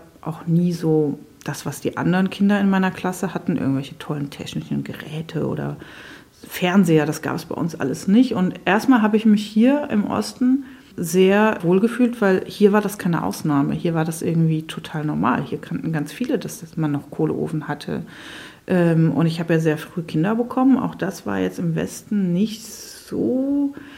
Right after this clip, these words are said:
easy. Ich komme aus einer ganz katholischen Gegend. Da wird wirklich, wenn da sonntags jemand die Wäsche aufhängt, dann spricht das ganze Dorf darüber, dass diese Person am Tag des Herrn die Wäsche aufhängt. Das geht ja gar nicht. Und da kann man sich vorstellen, wenn man mit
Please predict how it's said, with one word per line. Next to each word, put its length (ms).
easy. 400
Ich 120
komme 260
aus 80
einer 140
ganz 340
katholischen 720
Gegend. 460
Da 160
wird 260
wirklich, 560
wenn 160
da 140
sonntags 480
jemand 260
die 140
Wäsche 280
aufhängt, 380
dann 140
spricht 320
das 120
ganze 240
Dorf 260
darüber, 340
dass 480
diese 200
Person 460
am 140
Tag 260
des 200
Herrn 260
die 100
Wäsche 280
aufhängt. 280
Das 140
geht 120
ja 120
gar 200
nicht. 200
Und 60
da 60
kann 160
man 140
sich 140
vorstellen, 480
wenn 140
man 120
mit 160